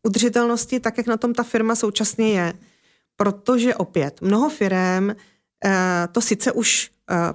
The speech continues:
překonalo tu pr-, počáteční fázi, eh, dejme tomu, uvědomění si toho, že udržitelnost je teda něco, k čemu bychom měli směřovat.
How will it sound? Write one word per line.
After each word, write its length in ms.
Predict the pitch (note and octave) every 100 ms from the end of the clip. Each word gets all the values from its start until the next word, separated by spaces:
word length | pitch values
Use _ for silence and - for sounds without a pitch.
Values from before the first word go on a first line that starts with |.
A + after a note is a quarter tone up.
| -
překonalo 760 | - A3+ A3+ A3+ A3 G#3+ G#3+ A3+
tu 160 | G3+
pr-, 220 | G3 -
počáteční 720 | F#3+ - - G3 F#3+ G3 - E3+
fázi, 600 | - F#3 F#3 F3+ F3+ F3+ -
eh, 120 | F3
dejme 280 | E3 E3 E3
tomu, 240 | F3 E3
uvědomění 760 | - F3 G3+ G#3 G3+ F#3+ F3+ F#3
si 180 | -
toho, 280 | F#3+ E3 F#3
že 180 | F3 F3+
udržitelnost 640 | F3 F3+ F#3 F3+ E3+ E3+
je 60 | E3+
teda 320 | F#3 F3 D#3 - _ -
něco, 320 | F#3 F3 G3
k 260 | F#3+ - _
čemu 220 | - F3+
bychom 240 | E3+ - F3
měli 260 | F3 C#3
směřovat. 720 | - F#3 F#3+ G#3+ G#3+ G#3+ A3+